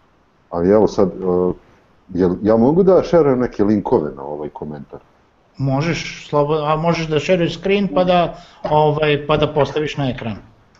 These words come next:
Speaker 2: Ali mo-, a možeš i posle da nam pošalješ linkove, pa ćemo mi to
Speaker 1: Da.
Speaker 2: svakako staviti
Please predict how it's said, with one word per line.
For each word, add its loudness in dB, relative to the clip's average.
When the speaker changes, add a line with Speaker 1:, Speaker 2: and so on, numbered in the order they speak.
Speaker 2:
Ali 4
mo-, 4
a 6
možeš 4
i 0
posle 2
da 2
nam 2
pošalješ 2
linkove, 2
pa 2
ćemo -2
mi 0
to 0
Speaker 1:
Da. -2
Speaker 2:
svakako 2
staviti -6